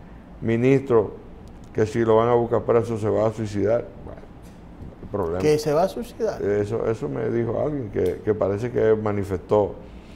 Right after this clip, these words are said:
Speaker 1: delante de, de algunos amigos familiares que si eso le ocurría, él se, se quitaba la vida.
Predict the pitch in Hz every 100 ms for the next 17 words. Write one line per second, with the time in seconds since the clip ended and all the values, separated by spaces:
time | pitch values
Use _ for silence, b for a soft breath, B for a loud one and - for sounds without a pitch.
0 | B B - - 92 92 95 95 101 95
1 | 82 73 87 87 92 101 95 87 98 95
2 | 82 87 85 90 92 90 85 82 85 82
3 | 87 95 98 92 90 87 87 92 90 87
4 | 90 - - 92 90 87 87 90 85 98
5 | 143